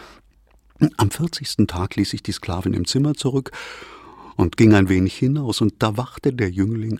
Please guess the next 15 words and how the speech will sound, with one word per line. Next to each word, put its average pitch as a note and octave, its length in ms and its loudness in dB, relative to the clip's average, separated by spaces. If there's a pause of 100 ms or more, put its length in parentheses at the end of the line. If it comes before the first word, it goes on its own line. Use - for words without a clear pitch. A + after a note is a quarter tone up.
(120)
auf, F2 340 -8 (300)
und F#2+ 180 -6
als G#2 200 -6
er G2+ 40 -2
die F#2 120 2
Sklavin F#2+ 580 0
sah, E2+ 340 -4 (320)
heiratete F#2 840 -4
er F2+ 180 -8
sie E2+ 420 -10 (200)
und D2+ 260 -8
wohnte G2+ 320 4
mit F2 320 0
ihr F2+ 180 -6
zusammen. A2 720 -10